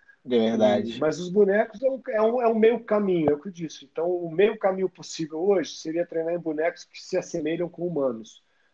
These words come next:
Speaker 2: Tem um peso parecido, tem movimentos parecidos. Então tá, eu acho que é o mais seguro pro momento. E por esse, enquanto a gente não encontrar essa vacina.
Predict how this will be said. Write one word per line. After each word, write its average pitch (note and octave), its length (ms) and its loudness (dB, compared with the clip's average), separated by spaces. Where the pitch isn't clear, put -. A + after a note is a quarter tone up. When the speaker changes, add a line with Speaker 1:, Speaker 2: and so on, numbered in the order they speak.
Speaker 2:
Tem C#3+ 100 -4
um C#3 80 -4
peso C#3+ 440 -2
parecido, C3+ 600 -6
tem C3+ 120 -6
movimentos C3 560 -6
parecidos. D3 720 -10
Então C#3+ 180 -4
tá, A#2 400 -6
eu B2+ 220 -4
acho C3 140 -4
que - 60 -10
é C#3 40 -4
o B2+ 60 -4
mais C3+ 180 -4
seguro B2+ 440 -8
pro C3+ 140 -12
momento. A2+ 520 -12
E C3+ 120 -4
por C3+ 280 -4
esse, C#3+ 320 -2
enquanto D3+ 440 -6
a C#3+ 40 -6
gente D3+ 220 -16
não D#3 80 -12
encontrar C#3 380 -8
essa C#3+ 180 -12
vacina. A#2 500 -16